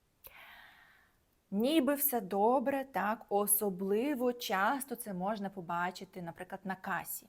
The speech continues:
Так, в деяких магазинах, ви знаєте, на касі, от, наприклад, в Німеччині все швидко, швидко, швидко відбувається. Між іншим, я була в Франції, в Італії, там нема такої культури ось цієї метушні на касі,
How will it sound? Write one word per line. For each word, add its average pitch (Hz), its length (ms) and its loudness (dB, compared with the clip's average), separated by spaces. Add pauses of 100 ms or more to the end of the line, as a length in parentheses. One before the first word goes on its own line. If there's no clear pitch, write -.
(320)
Так, 247 260 -4
в 175 40 -10
деяких 175 400 0
магазинах, 165 520 0
ви 190 120 0
знаєте, 170 340 0
на 165 120 -2
касі, 165 360 -2
от, - 120 -18
наприклад, - 300 -16
в - 40 -6
Німеччині 175 400 -4
все - 160 -10
швидко, - 420 -2
швидко, 190 380 -2
швидко 185 400 -4
відбувається. 165 640 4
Між 202 160 0
іншим, 180 300 -4
я 175 100 2
була 175 180 -4
в - 20 -10
Франції, - 680 -4 (680)
в - 20 -4
Італії, 202 560 -4
там 170 240 -10
нема 202 280 -6
такої 220 400 -4
культури 190 640 -4
ось - 280 -4
цієї 175 240 0
метушні 202 560 2
на 226 120 0
касі, 233 460 -2